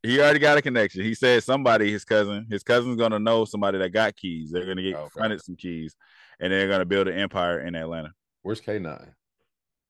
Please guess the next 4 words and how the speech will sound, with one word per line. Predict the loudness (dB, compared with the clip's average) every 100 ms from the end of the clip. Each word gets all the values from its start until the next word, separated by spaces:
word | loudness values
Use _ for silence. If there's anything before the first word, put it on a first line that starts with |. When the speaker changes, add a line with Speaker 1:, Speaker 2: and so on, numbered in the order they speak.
| _ _ _ _ _ _ _ _ -10
Speaker 1:
Um, | -6 -6 -6 -10 -16 _ _ _ _ _ _ _ _ _
uh, | -2 -2 -2
chilling. | -2 0 0 -4 _ _ _ _ _ -20
Speaker 2:
Okay, | -20 -20